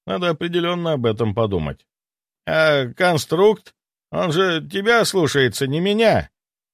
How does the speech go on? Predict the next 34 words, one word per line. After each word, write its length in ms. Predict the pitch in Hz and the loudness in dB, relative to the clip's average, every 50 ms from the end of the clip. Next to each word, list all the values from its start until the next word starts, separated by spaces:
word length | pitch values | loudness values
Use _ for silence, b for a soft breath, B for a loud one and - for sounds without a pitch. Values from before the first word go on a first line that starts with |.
| _ | _
задумался 600 | 87 85 110 110 101 98 85 82 78 - - 107 | -6 -2 -2 0 0 0 -2 -2 -4 -4 -4 -4
Мёртвый. 540 | 110 117 104 85 - - 80 76 67 58 - _ _ _ _ _ _ _ | -2 0 0 -2 -2 -4 -8 -8 -8 -10 -14 _ _ _ _ _ _ _
«Это 280 | - - 175 151 - 165 | -6 -6 -4 -2 -2 -2
решаемо». 720 | 160 156 - - 131 104 90 82 76 73 69 65 60 - - _ _ _ _ _ _ _ _ _ | -2 -2 -2 0 2 2 2 0 0 -4 -6 -8 -10 -14 -20 _ _ _ _ _ _ _ _ _
Я 160 | - 170 185 | -2 -2 0
подошёл 480 | 151 151 139 135 127 117 - 120 98 82 | 0 0 0 0 -2 -2 -2 -2 -4 -4
к 40 | - | -2
конструкту, 800 | - 98 95 90 - - 147 170 156 - - 160 160 151 117 101 - | -2 -2 0 -2 -2 -4 -4 -6 -6 -4 -2 0 0 2 0 -2 -4
который 340 | _ 139 147 175 190 180 165 | _ -6 -4 -2 -2 -2 -2
всё 180 | 135 - - 143 | -4 -4 -4 -4
ещё 280 | 143 135 - - 143 139 | -2 -2 -4 -4 -4 -4
упирался 480 | 117 - 117 107 104 95 92 - - | -2 -2 0 0 2 0 0 -2 -4
в 80 | 104 - | -4 -4
стену. 460 | - - 110 92 80 76 69 65 62 - _ _ _ _ _ _ _ _ _ _ | -4 -4 -4 -4 -4 -4 -8 -10 -14 -18 _ _ _ _ _ _ _ _ _ _
«Ко 160 | 113 135 160 | 0 0 2
мне!» 420 | 180 196 196 175 123 87 69 - _ _ _ _ _ _ _ _ _ _ _ - | 2 2 2 2 2 0 0 -4 _ _ _ _ _ _ _ _ _ _ _ -4
Он 220 | 127 165 185 185 | -2 -2 0 -2
мгновенно 540 | 170 160 156 160 156 151 147 135 120 110 101 | -2 -2 -2 0 0 2 2 2 2 2 2
развернулся, 840 | 98 92 85 92 92 98 123 160 180 160 - - 165 165 - 107 - - _ _ | 0 0 0 0 0 0 0 0 0 -2 0 0 2 2 2 0 -2 -8 _ _
подошёл, 640 | 117 104 98 92 87 - - 147 175 180 156 123 - _ _ _ | -2 0 2 0 0 0 0 0 2 0 0 -2 -6 _ _ _
остановился 720 | - 98 98 - - 110 120 135 165 185 175 - - 160 | -2 -2 -2 -2 -4 -4 -2 0 0 0 0 0 -2 -2
в 80 | 151 131 | -2 -2
метре 340 | 127 120 110 - 113 113 | -2 -2 -2 0 0 0
от 140 | 113 107 - | 0 0 -2
меня. 360 | 120 117 107 90 76 67 65 - _ _ _ _ _ _ _ _ - | -2 -2 0 -2 -2 -4 -8 -12 _ _ _ _ _ _ _ _ -4
Пустой 320 | 98 90 - - 110 107 | -4 -4 -2 -2 0 0
взгляд 320 | 98 98 113 160 190 185 | 0 -2 -2 -2 -2 -2
был 180 | 175 170 180 170 | -2 -4 -6 -4
направлен 580 | 165 160 147 135 151 151 156 147 143 143 131 120 | -4 -4 -4 -4 -2 -2 -2 0 0 -2 -2 -4
куда-то 640 | - 139 131 139 135 120 127 131 127 123 113 98 - | -4 -2 0 0 0 2 2 2 2 2 2 0 -2
сквозь 400 | - - - - 139 123 104 - | -8 -12 -6 -2 -2 -2 -2 -2
меня 320 | - 131 135 127 104 82 76 | -4 -4 -2 -2 -2 -2 -2
в 40 | |
бесконечность. 920 | 73 87 95 - - 123 117 113 101 80 - - - 73 - - - _ | -2 -4 -4 -4 -2 -2 0 0 0 -2 -4 -6 -8 -10 -10 -12 -14 _